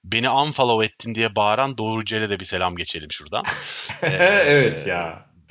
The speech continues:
Speaker 2: Mükemmel.
Speaker 1: bununla beraber
Speaker 2: Bundan
Speaker 1: bir tavsiye daha vereyim öyleyse. Çünkü bir şey,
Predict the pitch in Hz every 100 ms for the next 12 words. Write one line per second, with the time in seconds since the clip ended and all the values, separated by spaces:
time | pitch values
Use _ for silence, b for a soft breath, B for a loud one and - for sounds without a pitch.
0 | B B B B - 135 156 202 - 143
1 | 117 139 165 165 190 180 180 - 170 160
2 | 160 156 117 113 98 92 147 - - 135
3 | 135 - - 135